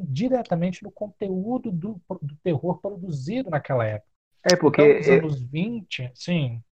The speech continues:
Speaker 2: é porque eu
Speaker 1: Fala.
Speaker 2: acho assim, Júlio, que muita
Speaker 1: Hum.
Speaker 2: gente não entende quando a gente vê esses filmes, que a gente vai abordar mais filmes
Speaker 1: Sim.
Speaker 2: pra frente, é que
Speaker 1: Sim.
Speaker 2: quando eu vou ver um filme dos anos cinquenta, sessenta, setenta, principalmente os filmes de terror dessa época, que são os mais
Speaker 1: Sim.
Speaker 2: influentes e
Speaker 1: Sim.
Speaker 2: que eles têm uma carga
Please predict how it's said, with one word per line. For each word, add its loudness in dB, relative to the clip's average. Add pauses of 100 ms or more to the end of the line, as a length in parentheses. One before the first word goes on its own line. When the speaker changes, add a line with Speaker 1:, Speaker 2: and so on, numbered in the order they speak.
(120)
Speaker 2:
é 2
porque 0
eu 8
Speaker 1:
Fala. 8
Speaker 2:
acho -6
assim, 4
Júlio, 4
que 0 (180)
muita 0
Speaker 1:
Hum. 6
Speaker 2:
gente 0 (240)
não 4
entende 4
quando 2
a 2
gente -6
vê 4
esses -2
filmes, 2
que 0
a 6
gente -4
vai 6
abordar 4 (220)
mais 4
filmes 2
Speaker 1:
Sim. -4
Speaker 2:
pra 2
frente, 2 (600)
é 2
que 2
Speaker 1:
Sim. 2
Speaker 2:
quando 6
eu 6
vou 4
ver 8
um 6
filme 0
dos 2
anos 2
cinquenta, -2
sessenta, -4
setenta, 4
principalmente 0
os 0
filmes 0
de -14
terror 2
dessa 2
época, -2 (240)
que -4
são -2
os -2
mais 0
Speaker 1:
Sim. -2
Speaker 2:
influentes 2
e 2 (180)
Speaker 1:
Sim. -6
Speaker 2:
que 4
eles 2
têm 4
uma 4
carga 4